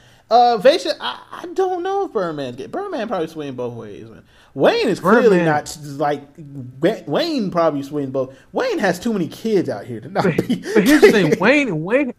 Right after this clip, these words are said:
Speaker 2: Wayne has really put distance between that being a thing. I,
Speaker 1: Yeah.
Speaker 2: it, again, it may have been a thing with Birdman, is what I pro-, it probably comes down to.
Speaker 1: Yeah.
Speaker 2: Listen, I,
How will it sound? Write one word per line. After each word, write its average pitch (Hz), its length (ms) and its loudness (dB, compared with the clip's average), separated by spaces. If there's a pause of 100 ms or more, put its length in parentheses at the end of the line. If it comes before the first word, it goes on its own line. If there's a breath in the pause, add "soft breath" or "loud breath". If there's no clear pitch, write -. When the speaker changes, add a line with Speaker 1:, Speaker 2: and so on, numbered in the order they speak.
Speaker 2:
Wayne 233 260 2
has 220 120 2
really 170 360 4
put 151 380 0
distance 151 300 -2
between 127 520 -6
that 120 260 2
being 117 200 -4
a 104 60 -4
thing. 120 520 -4
I, 135 260 -2 (280 soft breath)
Speaker 1:
Yeah. 175 180 0
Speaker 2:
it, - 240 -4 (320)
again, 175 340 4
it 160 120 4
may 208 180 4
have 196 160 -2
been 170 120 -2
a 147 40 0
thing 165 340 0 (120)
with 135 220 -4
Birdman, 104 640 0
is 107 40 -8 (180)
what 117 200 -2 (100)
I 110 140 4
pro-, 120 220 -6
it 113 200 -10
probably 113 260 0
comes 107 240 -8
down 113 280 -2
to. 90 300 -10
Speaker 1:
Yeah. 139 400 -8
Speaker 2:
Listen, 196 260 4
I, 247 180 4